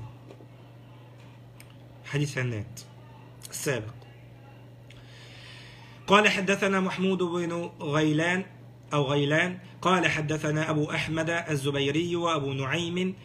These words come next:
قال: حدثنا سفيان عن عبد الله بن عيسى عن رجل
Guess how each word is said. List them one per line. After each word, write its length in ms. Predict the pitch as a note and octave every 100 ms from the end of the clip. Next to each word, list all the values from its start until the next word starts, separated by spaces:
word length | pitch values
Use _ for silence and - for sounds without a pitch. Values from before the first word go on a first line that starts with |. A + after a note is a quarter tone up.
| -
قال: 400 | E3 E3+ E3+ D#3
حدثنا 880 | D#3 C#3+ E3 E3+ D#3 D3 C3+ B2+ B2 - -
سفيان 720 | - C#3+ D3+ D#3 F3 E3+ D#3
عن 240 | C3 D#3
عبد 240 | C#3+ C#3 C3+
الله 380 | C3+ D3+ D3+ C#3+
بن 140 | C#3
عيسى 540 | C3+ E3 D#3 D3 B2+ A#2 - -
عن 200 | C#3 E3
رجل 520 | E3 G3+ F#3+ E3 C#3